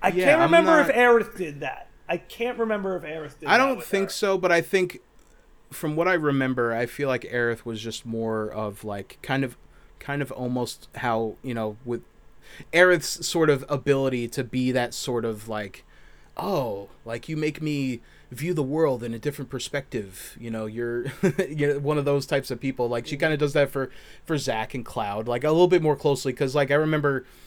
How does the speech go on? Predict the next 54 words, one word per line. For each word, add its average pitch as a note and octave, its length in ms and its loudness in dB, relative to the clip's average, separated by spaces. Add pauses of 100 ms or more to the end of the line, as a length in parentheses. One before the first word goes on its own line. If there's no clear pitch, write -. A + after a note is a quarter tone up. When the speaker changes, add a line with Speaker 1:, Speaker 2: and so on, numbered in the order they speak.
(260)
Speaker 2:
you D3 100 -2
know, C3+ 80 2
when C3 160 2
we B2+ 80 0
met B2 240 0
Aerith, A#2 380 -4
you A#2+ 80 -6
know, A#2 100 -4
we, A2+ 180 -6 (260)
you A#2 60 -8
know, G#2 80 -10
fell A#2+ 220 -4
through B2+ 140 -8
the A#2 80 -6
ceiling A#2 420 -4
and A2 140 -6
the G#2+ 60 -6
whole A2+ 240 -2
nine A2+ 260 -4
yards, G2+ 360 -10
right? G2+ 280 -10 (440)
Uh, G#2 440 -6 (880)
and C3+ 120 -2
I C3+ 80 0
feel D#3 220 2
like D3 160 4
it, C#3+ 140 -4 (100)
it, C#3 200 -10
there D3+ 120 4
wasn't F3+ 380 2
that E3+ 200 2
much D3 400 0
of, A#2 280 -2
uh, G#2+ 440 -2 (1400)
especially D3+ 440 2
when C#3+ 180 2
compared C3 400 0
to C3 80 -6
the A#2 80 -6
rest A2+ 240 -4
of B2+ 100 -4
them. C#3+ 200 -2 (240)
I D3+ 100 4
mean, D#3+ 180 4
I G#3+ 220 8
honestly F3 400 4
was C#3 220 -2
a C3+ 40 -2
little C3+ 240 0
bit C3 180 0
even B2 240 -4
surprised A#2+ 420 -2
with, A2 120 -6
like, G#2+ 160 -4